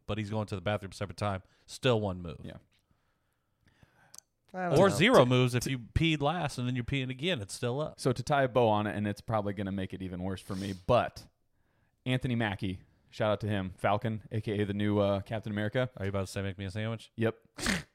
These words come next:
Speaker 1: Classic.
Speaker 2: He has that video where he's talking to, who's that Wendy chick?
Speaker 1: Wendy Williams, I
Speaker 2: She's,
Speaker 1: think.
Speaker 2: she sucks ass. Um,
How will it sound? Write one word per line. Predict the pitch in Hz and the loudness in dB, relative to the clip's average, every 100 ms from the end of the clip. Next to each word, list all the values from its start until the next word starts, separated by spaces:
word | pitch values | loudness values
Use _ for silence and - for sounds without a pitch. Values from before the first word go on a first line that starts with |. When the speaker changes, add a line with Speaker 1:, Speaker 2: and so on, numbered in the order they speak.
| _ | _
Speaker 1:
Classic. | 95 - - 95 _ | -12 -10 -12 -14 _
Speaker 2:
He | - | 0
has | 143 139 | 2 4
that | 143 120 | 4 4
video | 135 139 147 | 4 6 6
where | 143 131 135 135 | 4 4 4 4
he's | 127 120 | 2 -2
talking | 131 120 127 | -2 -2 0
to, | 104 | -2
who's | 98 127 | 0 -2
that | 110 104 | -2 -2
Wendy | 98 101 107 | -2 -2 -2
chick? | 101 123 | -2 -2
Speaker 1:
Wendy | 110 110 | -2 -2
Williams, | 101 104 107 113 | -4 -4 -6 -6
I | |
Speaker 2:
She's, | 104 | -4
Speaker 1:
think. | 117 113 - | -4 -6 -10
Speaker 2:
she | - 110 | -10 -8
sucks | - 95 - | -8 -10 -10
ass. | - 95 90 - - | -10 -10 -10 -10 0
Um, | 117 113 104 | 2 2 0